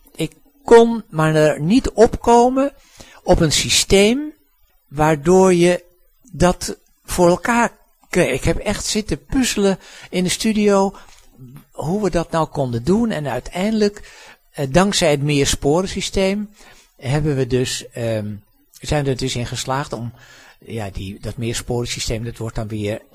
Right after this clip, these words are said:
digitaal opgeslagen. En je kunt dus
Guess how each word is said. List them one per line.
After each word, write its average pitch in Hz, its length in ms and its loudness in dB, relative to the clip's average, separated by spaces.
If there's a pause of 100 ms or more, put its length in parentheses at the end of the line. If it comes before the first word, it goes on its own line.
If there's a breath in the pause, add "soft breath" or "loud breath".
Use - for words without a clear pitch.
digitaal 120 600 -4
opgeslagen. 147 720 -6
En 135 160 -10 (200 loud breath)
je - 100 -6
kunt 156 360 -2
dus - 400 -2